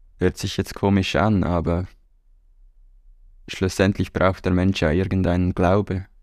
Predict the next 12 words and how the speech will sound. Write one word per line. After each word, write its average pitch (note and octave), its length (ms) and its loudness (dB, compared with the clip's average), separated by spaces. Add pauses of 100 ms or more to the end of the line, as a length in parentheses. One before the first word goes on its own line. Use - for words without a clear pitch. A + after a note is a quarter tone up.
(680)
Der - 80 -6
Glau-, F2 240 2 (100)
wenn F2+ 180 0
man F#2+ 320 2 (420)
nicht G2 280 -2 (140)
total F#2 380 2
den F2+ 180 0
Glaube F2 440 4
an F2+ 160 0
sich E2+ 200 -6
selbst F#2+ 480 -2
hat, - 340 -4